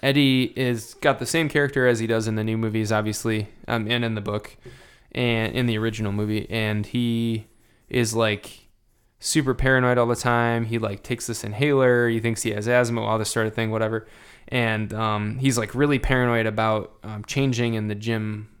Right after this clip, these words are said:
locker room after gym class. So they're in the pool and they're in gym class, and then he waits for everyone to leave before he gets in the shower. And, you know, he's in the, in the shower, and all of a sudden the,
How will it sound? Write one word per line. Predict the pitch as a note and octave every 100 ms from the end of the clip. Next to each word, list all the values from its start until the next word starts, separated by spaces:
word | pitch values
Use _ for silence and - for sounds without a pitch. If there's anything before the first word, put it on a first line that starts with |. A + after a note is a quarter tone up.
| -
locker | A#2 A2 -
room | A2+ G#2+
after | G#2 -
gym | G#2+ A2 A2
class. | - C3 C#3 - - - - -
So | -
they're | A#2+ A#2+
in | B2
the |
pool | A2 C#3+ C#3 B2+ B2
and | A#2
they're | A2 A2
in | G#2+ A2
gym | A#2 A2+
class, | A#2+ A#2 G#2+
and | A2+
then | A2+ A2 G#2+ G#2+ - - - _
he | - B2+ B2
waits | A#2+ B2
for | -
everyone | C3+ D3 D3+
to | C#3+
leave | C3 A#2+ C3 - -
before | - A#2+ B2+
he | A2+ B2
gets | A#2+ -
in | A#2+
the |
shower. | A2+ B2 G#2+ A#2 A#2+ A#2+ - - _ -
And, | A2+ A2 G#2+
you | A2+
know, | A2
he's | A2 A2+
in | B2 A#2+
the, | A#2 A2 A2
in | C3
the | B2
shower, | - A#2+ A#2 A#2+ A#2+ -
and | A#2+
all | A2+
of | A2+
a |
sudden | - A#2+ A2 A2+ A2+ G#2+ - _ _ -
the, | A#2+ A#2 A2+ A2 A2+